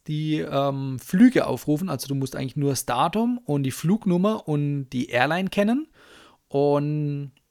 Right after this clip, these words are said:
dann kannst du den Sitzplan von diesem Flug, den du gebucht hast, aufrufen und siehst einmal die Verfügbarkeit, welcher Platz ist noch frei, und kannst dann auch wieder beispielsweise in Kombination mit dem,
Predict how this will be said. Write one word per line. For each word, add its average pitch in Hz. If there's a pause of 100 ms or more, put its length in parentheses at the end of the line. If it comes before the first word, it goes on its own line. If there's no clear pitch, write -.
(600)
dann 127
kannst 147
du 143 (420)
den 131
Sitzplan 190
von 135
diesem 240
Flug, 202 (160)
den 156
du 151
gebucht 160
hast, 180 (120)
aufrufen 196 (560)
und 151
siehst 165
einmal 139
die 135
Verfügbarkeit, 185
welcher 117
Platz -
ist -
noch 117
frei, 185 (460)
und 151
kannst 147
dann 147
auch 143
wieder 160
beispielsweise 135
in 143
Kombination 143
mit 147
dem, 123